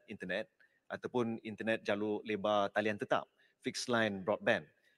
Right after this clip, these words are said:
Uh, bagi M S A P yang kita sebutkan hari ini, dia lebih menjurus kepada fixed line broadband, uh, ataupun, uh, high speed broadband. Ya, dan tapi untuk makluman Yang Berhormat, uh, seperti yang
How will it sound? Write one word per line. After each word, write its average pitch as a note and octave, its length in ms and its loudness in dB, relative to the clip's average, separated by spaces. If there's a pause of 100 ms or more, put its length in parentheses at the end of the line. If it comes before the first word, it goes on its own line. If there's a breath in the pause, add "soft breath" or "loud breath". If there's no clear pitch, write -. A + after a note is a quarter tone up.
(180)
Uh, F#2 400 -8
bagi G#2+ 320 -4
M A#2 160 -2
S - 80 -8
A A2+ 80 -2
P D3 320 -4
yang G#2+ 80 2
kita G#2+ 240 -6
sebutkan G#2 480 -4
hari F#2+ 220 -4
ini, C#3 180 -8
dia A2+ 240 4
lebih A2 320 0
menjurus A2+ 320 -2
kepada G2 380 -2
fixed - 240 -8
line G#2 100 0
broadband, F#2 400 -4 (480)
uh, G2 160 -6
ataupun, G2+ 400 -4 (560 loud breath)
uh, F#2 80 -2
high B2 140 4
speed - 260 -6
broadband. G#2 400 0 (480)
Ya, G2+ 160 -8 (140)
dan A#2 480 2 (840)
tapi D#3 320 2
untuk B2 320 0
makluman A#2 320 4
Yang G#2+ 160 2
Berhormat, F2+ 340 -4 (520 soft breath)
uh, G#2 180 2
seperti C3+ 400 2
yang G#2 400 0